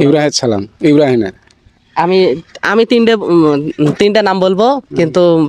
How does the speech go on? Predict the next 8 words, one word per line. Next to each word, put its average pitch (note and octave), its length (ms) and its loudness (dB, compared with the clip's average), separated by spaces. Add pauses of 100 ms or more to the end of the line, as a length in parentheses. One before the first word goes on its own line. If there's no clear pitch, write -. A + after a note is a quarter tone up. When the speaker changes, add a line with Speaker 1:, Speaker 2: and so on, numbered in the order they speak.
Speaker 2:
টার্গেট E3+ 360 -6
হিসেবে E3+ 300 0
নিবেন। B2 340 0 (760)
মুসা D#3+ 320 0
নবী, G3+ 360 -2 (240)
ঈসা G3 260 0
নবী, G#3 340 0 (280)
হযরত D3+ 460 -2